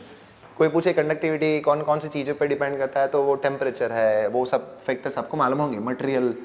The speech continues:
Yeah, anyways, the resistivity of which of the following substance decrease on increasing the temperature? अब अगर आप temperature बढ़ाओगे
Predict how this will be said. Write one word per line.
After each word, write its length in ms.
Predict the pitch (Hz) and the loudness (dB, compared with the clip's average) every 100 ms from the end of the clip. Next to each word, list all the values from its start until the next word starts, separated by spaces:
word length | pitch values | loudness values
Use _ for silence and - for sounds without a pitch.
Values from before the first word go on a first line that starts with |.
| - - - - - | -18 -20 -20 -14 -2
Yeah, 180 | 165 123 - - - - - - 139 | 0 0 -4 -16 -20 -20 -20 -4 0
anyways, 420 | 127 98 - 135 | 2 0 -2 2
the 60 | 143 | 2
resistivity 600 | 156 202 214 208 208 196 | 2 2 2 4 4 4
of 120 | 165 | 2
which 140 | 208 226 | 2 2
of 80 | 214 | 0
the 80 | 175 | 2
following 280 | 165 196 196 | 2 2 -2
substance 340 | - 185 202 - 175 190 | -2 -2 -2 -6 -6 -6
decrease 600 | 254 - 254 185 120 101 - - - - _ - 165 | -6 0 2 2 0 -8 -14 -18 -20 -20 _ -4 2
on 160 | 190 | 2
increasing 600 | 190 175 196 190 196 190 | 2 2 4 4 2 0
the 180 | 180 185 180 - 170 | 0 -2 -4 0 0
temperature? 560 | 160 143 139 - 117 - - - - - - _ - | 2 0 0 2 0 -2 -14 -20 -20 -20 -20 _ 0
अब 360 | 160 175 - - - - - | 2 2 0 -6 -16 -10 0
अगर 220 | 135 214 | 4 6
आप 260 | 214 214 - | 4 2 0
temperature 580 | 160 156 196 202 214 208 | -2 0 0 0 0 -2
बढ़ाओगे 600 | 165 143 165 165 127 | 0 2 2 2 0